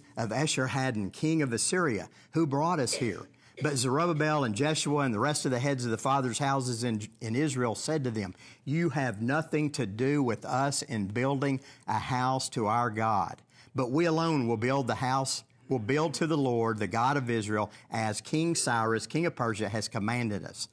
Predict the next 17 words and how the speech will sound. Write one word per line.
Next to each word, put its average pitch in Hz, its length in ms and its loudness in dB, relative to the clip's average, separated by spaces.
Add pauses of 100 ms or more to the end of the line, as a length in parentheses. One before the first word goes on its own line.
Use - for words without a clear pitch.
(380)
Then 170 360 2
the 143 100 0
people 175 400 0
of 127 100 -2
the 120 80 0
land 131 440 2
discouraged 143 800 0
the 104 60 0
people 107 420 -2
of 90 120 -6
Judah 92 400 -4 (240)
and 110 240 -2
made 151 300 0
them 139 260 2
afraid 139 720 -2
to 117 140 -4
build, 107 640 -2